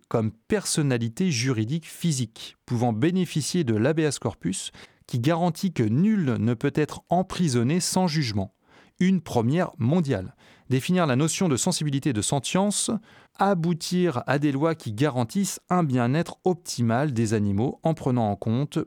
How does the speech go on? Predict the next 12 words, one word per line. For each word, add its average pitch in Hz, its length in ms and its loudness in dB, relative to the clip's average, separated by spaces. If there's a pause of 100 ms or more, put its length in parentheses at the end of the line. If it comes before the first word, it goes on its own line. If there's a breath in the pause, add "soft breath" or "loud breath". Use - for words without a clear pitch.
pour 156 160 -4
ces 139 160 -2
piliers 113 340 -4
de 120 80 -6
ce - 140 -6
bien-être, 101 500 -4 (260)
état 165 220 0
mental 143 380 -2 (120)
et 196 80 4
émotionnel, 131 640 0 (120)
physique, 160 520 -4 (120)
physiologique, 147 840 0